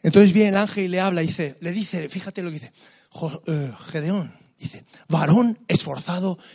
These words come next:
y valiente, Dios está contigo". Y dice Gedeón, "¿Conmigo? ¿Con mi pueblo?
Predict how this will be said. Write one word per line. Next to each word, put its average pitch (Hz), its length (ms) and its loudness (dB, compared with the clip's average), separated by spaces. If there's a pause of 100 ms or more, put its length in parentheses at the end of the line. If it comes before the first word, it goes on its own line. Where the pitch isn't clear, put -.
(140)
y 165 120 -2
valiente, 147 640 0 (200)
Dios 185 300 4
está 170 260 -8
contigo". 151 600 -6 (1500)
Y 180 80 -4
dice 190 180 2
Gedeón, 175 260 0
"¿Conmigo? 240 360 2 (1300)
¿Con 160 140 -4
mi 160 100 0
pueblo? 494 280 6